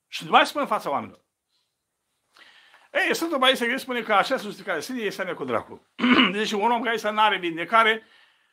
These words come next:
nici duhovnic n-are ce-i face. Dacă nu se luptă cu sine, să nu se justifice, n-ai ce-i face. De aceea, justificarea de obicei apare când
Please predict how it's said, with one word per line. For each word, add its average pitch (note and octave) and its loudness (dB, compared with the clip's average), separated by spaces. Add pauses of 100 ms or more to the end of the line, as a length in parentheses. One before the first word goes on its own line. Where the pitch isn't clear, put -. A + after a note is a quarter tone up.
(140)
nici A3+ -2
duhovnic A#3+ 4
n-are A#3 0
ce-i - -4
face. - -6 (380)
Dacă D#3+ 4
nu B3+ 0
se A3+ -2
luptă G#3+ -2
cu C#3 -12
sine, E3+ -6
să D3+ -10
nu F#3 -6
se E3 -8
justifice, A3+ -6 (240)
n-ai G#3+ 2
ce-i G#3+ -6
face. A2 -10 (2000)
De C4+ 4
aceea, C4+ 6
justificarea B3+ -4
de C#4+ -4
obicei A3+ -2
apare G3 2
când B3+ -2